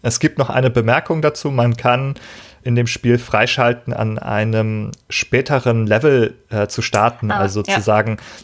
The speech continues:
Speaker 1: ich, äh, starte nicht im ersten Level, sondern im zweiten. Aber das macht es,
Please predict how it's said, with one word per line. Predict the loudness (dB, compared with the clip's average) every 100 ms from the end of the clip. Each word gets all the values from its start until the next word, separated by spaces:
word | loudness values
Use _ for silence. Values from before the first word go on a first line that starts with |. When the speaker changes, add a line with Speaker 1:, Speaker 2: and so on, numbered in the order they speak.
| _
Speaker 1:
ich, | -4 -2 0
äh, | 2 2
starte | 2 0 2
nicht | -2 -4
im | -4 -2
ersten | -2 -2 -2
Level, | 0 2 0
sondern | 0 -2 -4
im | -8
zweiten. | -2 0 0 -4 -8 -12 -20 -20 -20 -20 -6
Aber | -2 0 2
das | 2 0
macht | -2 0 0
es, | -2 -2 -12